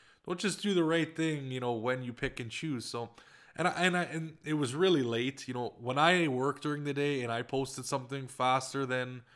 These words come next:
Juventus and they're a business, um, and you have a,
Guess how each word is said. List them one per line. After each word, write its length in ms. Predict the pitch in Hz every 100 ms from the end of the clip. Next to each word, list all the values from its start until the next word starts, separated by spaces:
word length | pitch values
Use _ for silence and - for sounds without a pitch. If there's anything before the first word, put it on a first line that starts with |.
| - - _ 120
Juventus 640 | 120 127 131 160 151 -
and 520 | 120 117 117 113 113 110 _ _ _ _ _ _ _ _ _ _
they're 180 | 120 127
a 40 | 117
business, 580 | 113 117 143 165 - - _ _ _ - - - -
um, 400 | 110 110 110 110
and 140 | 117
you 80 | 127
have 120 | 127
a, 180 | 120